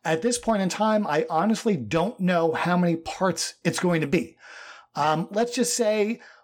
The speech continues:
we're pretty close to solving this mystery, but I'm not ready to swear on a Bible, uh, that we one hundred percent have solved it. We're still working on, uh, tying up some loose ends. But it's called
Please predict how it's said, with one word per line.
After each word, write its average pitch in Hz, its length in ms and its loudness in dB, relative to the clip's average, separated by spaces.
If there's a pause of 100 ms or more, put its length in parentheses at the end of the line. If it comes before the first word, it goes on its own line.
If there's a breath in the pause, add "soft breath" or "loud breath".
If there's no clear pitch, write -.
(160)
we're 175 240 2
pretty 277 340 0
close 208 600 -2
to 226 200 -2
solving 175 540 0
this 196 180 -2
mystery, 208 400 0
but 160 420 -2
I'm 165 280 2
not 190 300 0
ready 175 340 0
to 170 160 0
swear 170 360 0
on 170 60 2
a 156 60 4
Bible, 165 540 0
uh, 143 260 -2
that 143 240 0
we 151 180 0
one 165 360 0
hundred 165 160 0
percent 165 240 -2
have 147 100 -6
solved 131 280 0
it. 127 100 -10
We're 143 120 -6
still - 260 2
working 175 320 2
on, 156 300 2 (320 loud breath)
uh, 143 220 2
tying 175 340 2
up 160 120 0
some 143 180 -2
loose 147 220 0
ends. 117 300 -8
But 160 240 2 (260 loud breath)
it's 185 180 -2
called 196 380 0